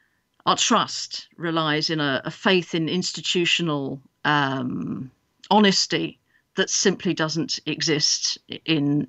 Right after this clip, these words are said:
in politics. And it only takes one group or, uh, one set of organizations to,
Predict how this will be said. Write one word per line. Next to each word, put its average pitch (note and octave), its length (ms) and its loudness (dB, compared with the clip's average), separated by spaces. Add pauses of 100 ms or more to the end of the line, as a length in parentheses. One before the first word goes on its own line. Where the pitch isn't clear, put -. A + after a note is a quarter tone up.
in E3 160 4
politics. G3 640 2
And D#3 420 2
it E3+ 120 2
only E3+ 240 4
takes - 580 0
one D#3 320 0
group D#3+ 460 0
or, D3 260 2 (440)
uh, C#3 340 4
one E3 380 4
set E3 260 0
of D#3+ 100 -2
organizations D#3+ 1080 0
to, D3 580 4